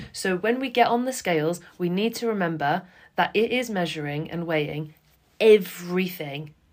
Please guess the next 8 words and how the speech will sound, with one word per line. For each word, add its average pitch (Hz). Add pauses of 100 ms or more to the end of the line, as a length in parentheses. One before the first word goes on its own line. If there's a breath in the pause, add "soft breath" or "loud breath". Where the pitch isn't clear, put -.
(100)
for -
that 180
one 202
second, 165
uh, 175 (140)
in 170
your 160
life. 151